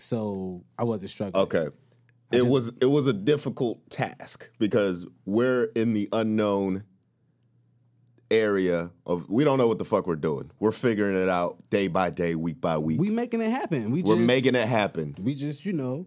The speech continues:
Speaker 2: We want, people want creative control. When you want, when you get creative control, that means you gotta do everything yourself, which
Speaker 1: Right.
Speaker 2: is just like, we have a big ikea <laughs> furniture set that we have to put together with no
Speaker 1: Right. No
Speaker 2: instructions, and we
Speaker 1: instructions.
Speaker 2: just gotta figure it out.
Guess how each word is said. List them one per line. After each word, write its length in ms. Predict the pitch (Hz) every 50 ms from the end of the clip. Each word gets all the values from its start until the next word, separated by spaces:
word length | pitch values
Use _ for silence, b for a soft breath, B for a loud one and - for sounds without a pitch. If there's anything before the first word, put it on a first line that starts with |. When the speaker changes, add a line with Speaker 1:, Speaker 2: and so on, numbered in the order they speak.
| _ _ -
Speaker 2:
We 160 | 95 107 120
want, 260 | 123 131 135 135 131
people 300 | 131 160 160 147 151 151
want 180 | 143 143 135 131
creative 420 | - - 139 123 123 123 117 104
control. 640 | - 123 110 107 - 123 113 110 110 113 120 123 131 -
When 220 | - 107 110 110
you 120 | 117 127
want, 300 | 135 127 120 - - - -
when 160 | 117 113 120
you 80 | 139 143
get 200 | 131 135 120 -
creative 400 | - 139 127 120 120 113 101 -
control, 300 | 117 113 107 127 113 110
that 120 | 107 107
means 140 | 110 104 95
you 60 | 107
gotta 160 | 107 98 95 92
do 120 | 92 98
everything 300 | 95 90 90 85 92 87
yourself, 420 | 87 90 87 - 110 98 95 87 - -
which 200 | 87 95 110 107
Speaker 1:
Right. 140 | 98 -
Speaker 2:
is 180 | 104 113 107 -
just 240 | - 120 107 - -
like, 140 | 107 95 90
we 200 | 90 110 120 120
have 180 | 120 113 98 95
a 60 | 90
big 340 | 82 80 110 113 113 107 -
ikea 720 | - 104 104 92 - - 117 107 104 101 95 95 92 95 - _ _ _ _ _
<laughs> 300 | - - _ - 175 165
furniture 480 | - 143 127 120 117 104 - 120 107
set 320 | 98 - - 127 107 95 -
that 100 | 101 95
we 120 | 95 104
have 200 | 104 107 101 -
to 80 | - 87
put 200 | - - 98 -
together 320 | 87 85 101 95 92 90 90
with 140 | 87 87 80
no 80 | 87
Speaker 1:
Right. 60 | 92
No 60 | 95 95
Speaker 2:
instructions, 340 | 95 90 - 110 110 113 120
and 80 | 123
we 60 | - 87
Speaker 1:
instructions. 380 | 85 80 95 90 87 87 85
Speaker 2:
just 120 | 85 80 -
gotta 200 | 92 82 80 -
figure 280 | - 95 82 82 82
it 100 | 82 80
out. 260 | 78 76 78 76 -